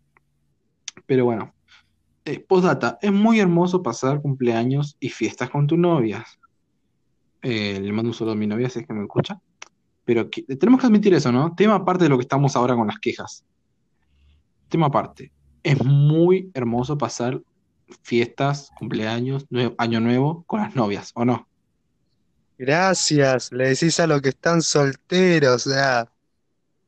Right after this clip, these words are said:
Speaker 1: No, pero quizás les pasó.
Speaker 2: No, no, fiestas y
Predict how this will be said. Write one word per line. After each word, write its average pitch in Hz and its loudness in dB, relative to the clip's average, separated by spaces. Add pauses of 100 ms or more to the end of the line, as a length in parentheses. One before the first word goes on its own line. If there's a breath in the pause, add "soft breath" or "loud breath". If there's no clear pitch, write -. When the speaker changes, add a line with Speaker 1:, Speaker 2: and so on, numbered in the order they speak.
(140)
Speaker 1:
No, 139 2
pero 107 -2
quizás 139 -4
les - -2
pasó. 170 -2 (1500)
Speaker 2:
No, 160 2
no, 123 0
fiestas 139 -2
y 107 -6